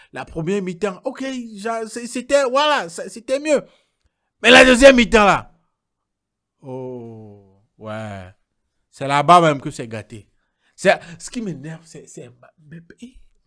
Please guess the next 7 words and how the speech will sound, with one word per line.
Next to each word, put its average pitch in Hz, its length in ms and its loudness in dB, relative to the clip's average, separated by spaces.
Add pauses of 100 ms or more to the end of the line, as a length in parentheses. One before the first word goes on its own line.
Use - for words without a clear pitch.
Mbappé. - 360 -20 (1080)
Mbappé 202 320 8
m'a 190 140 4
déçu 156 260 -2
ce 143 100 -6
soir, 123 280 -2
hein. 92 140 -16